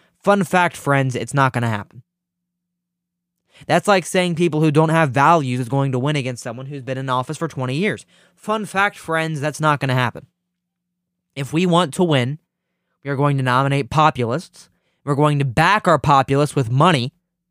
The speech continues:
and put money where they need to go to get in Congress. And they are going to win. All right? That's where we go.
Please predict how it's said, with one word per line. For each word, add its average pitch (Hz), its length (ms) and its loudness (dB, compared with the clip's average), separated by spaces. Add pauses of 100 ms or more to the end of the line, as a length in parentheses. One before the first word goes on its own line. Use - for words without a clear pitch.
(540)
and 131 120 -6
put 170 160 4
money 160 460 2 (320)
where 147 100 0
they 147 100 4
need 147 120 2
to 135 80 0
go 165 300 6
to 147 80 4
get 135 120 0
in 131 100 0
Congress. 143 600 0 (760)
And 139 140 -10
they 156 100 -4
are 160 120 0
going 147 380 -4
to 156 160 2
win. 123 340 -2 (1120)
All 123 100 0
right? 139 240 0 (640)
That's 160 360 0
where 151 120 2
we 135 100 2
go. 113 300 -4